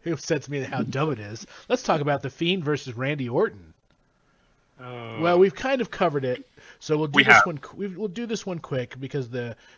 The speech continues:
Speaker 1: the W W E dot com chunk isn't too big. So let's hit that real quick and see if we wanna wrap this up.
Speaker 2: Brought to you by Mister Steve Barley, Ba-, Barrelly,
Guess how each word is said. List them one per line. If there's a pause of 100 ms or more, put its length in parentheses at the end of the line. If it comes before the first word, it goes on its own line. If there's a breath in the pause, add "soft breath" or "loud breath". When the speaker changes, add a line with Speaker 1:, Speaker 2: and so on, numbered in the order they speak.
Speaker 1:
the
W
W
E
dot
com
chunk
isn't
too
big.
So
let's
hit
that
real
quick
and
see
if
we
wanna
wrap
this
up. (2250 soft breath)
Speaker 2:
Brought
to
you
by
Mister
Steve (140)
Barley, (320)
Ba-, (520)
Barrelly,